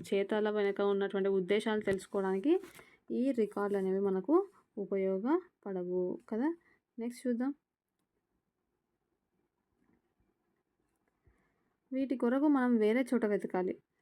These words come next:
అంటే ప్రభుత్వ రికార్డుల కంటే వీటిని పొందడానికి చాలా కష్టమైన, వీటి కొరకు వెతకడం మొదలు పెడితే అది మనకు అధిక సంఖ్యలో లభిస్తాయి. ఎక్కడ అంటే ప్రజల దినచర్యలు, యాత్రికులు, తీర్థయాత్రికుల కథనాలు, ప్రముఖ వ్యక్తుల స్వీయ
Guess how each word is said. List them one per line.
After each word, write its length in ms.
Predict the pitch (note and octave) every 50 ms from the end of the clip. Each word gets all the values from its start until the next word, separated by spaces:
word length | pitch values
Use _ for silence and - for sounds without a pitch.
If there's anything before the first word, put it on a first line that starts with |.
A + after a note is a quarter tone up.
| _ _ -
అంటే 280 | G#3+ G3+ G#3 C4+ D#4+ E4+
ప్రభుత్వ 440 | E4+ - A#3 G3+ G3 A3+ B3 C#4+
రికార్డుల 420 | D4 C#4+ A#3 A#3+ A3+ G#3+ G#3+ G#3+ A3
కంటే 460 | G#3+ G#3+ G3+ G3+ - A3+ A3+ G#3+ G3+
వీటిని 260 | G3 G#3 G#3 G#3 G#3+
పొందడానికి 520 | G3+ - G3+ G3+ G#3 G#3+ A3+ A3+ A#3 A3+ - - A3
చాలా 260 | G3+ G3+ G3+ A3 A#3
కష్టమైన, 800 | A#3+ - A3 G#3 - - - A3+ A3 A3 G#3+ G#3+ A3 A3 A3+ - _ _ _ _ _ _ _ - A#3
వీటి 240 | G#3 G#3+ G#3+ A3+
కొరకు 340 | G#3+ - G3+ G3+ G#3 G#3 B3
వెతకడం 480 | A#3+ A3+ G#3 G3+ G#3 G3+ G#3+ A3 A3+ A3
మొదలు 220 | G#3 G3+ G3 G3
పెడితే 320 | F#3+ G3+ G3 F#3+ F#3+ - A#3+
అది 140 | A#3+ A3+
మనకు 600 | G#3 G#3 G3+ G3+ G3 G3 - G#3+ G#3+ G3+ G3 F#3+ -
అధిక 260 | - G3+ G#3+ A#3+ C4+
సంఖ్యలో 440 | C#4 C4+ B3 A3+ G#3 G3+ G#3+ G#3 A3
లభిస్తాయి. 500 | A3 G#3+ G3 G3 F#3+ F#3+ - F#3 F#3 - _ _ _ _ _ _ _ -
ఎక్కడ 280 | G#3+ G3+ - - B3 A#3+
అంటే 520 | A#3 A3 G3+ G3+ F#3+ G#3 G#3 G3 F#3+ F#3+
ప్రజల 380 | F#3+ - - G#3 G3+ A3+ B3 B3+
దినచర్యలు, 840 | A#3 A3 G#3 G#3 G3+ G3+ - G#3 G#3 G3+ G3 G3 G3 G3 G#3 - _ _ -
యాత్రికులు, 800 | G#3 F#3+ F#3+ G3+ G3+ - G#3+ G#3 - G#3+ G3+ G3+ G3 G3+ G#3 A#3 - -
తీర్థయాత్రికుల 720 | A3 G3+ G#3+ A3 A#3 A#3 A3+ G#3+ G#3 G#3 G#3 G3+ G#3 G#3
కథనాలు, 640 | G3+ - G3 - G3 G3+ G3+ G3+ G3 F#3+ G3 G3+ - - _ _ _ _ _ _ _ -
ప్రముఖ 240 | G#3+ G#3 G#3+ A3+ A3+ -
వ్యక్తుల 440 | B3 A#3+ G#3+ G3 G3+ - - G#3+ A3
స్వీయ 380 | G#3 - - G#3+ G3+ G#3 A3+